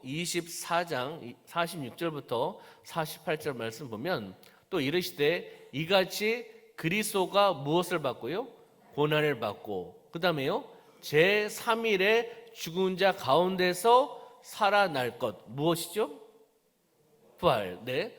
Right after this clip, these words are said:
또 그의 이름으로 제사함을 받게 하는 회개가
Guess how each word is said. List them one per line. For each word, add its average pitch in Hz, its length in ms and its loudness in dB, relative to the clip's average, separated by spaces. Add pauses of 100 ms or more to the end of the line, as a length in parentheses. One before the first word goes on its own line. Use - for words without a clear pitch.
(160)
또 233 440 4 (960)
그의 214 380 4
이름으로 214 920 4
제사함을 185 720 2
받게 131 360 -2
하는 175 280 2
회개가 180 640 2